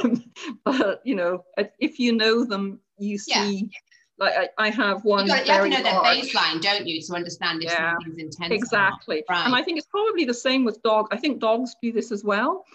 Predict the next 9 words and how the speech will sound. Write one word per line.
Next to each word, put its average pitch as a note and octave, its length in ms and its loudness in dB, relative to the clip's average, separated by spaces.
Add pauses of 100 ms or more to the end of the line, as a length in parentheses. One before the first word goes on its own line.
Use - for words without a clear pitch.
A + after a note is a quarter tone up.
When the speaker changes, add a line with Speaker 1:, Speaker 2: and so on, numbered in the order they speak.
(400)
Speaker 1:
um, G3+ 440 0
but G#3 200 -2
you A#3 140 4
can C4 160 2
have G#3 480 0
huge C4 400 2
size A3+ 440 0
disparity. D#3 680 -2
Speaker 2:
Mm-hmm. - 60 -18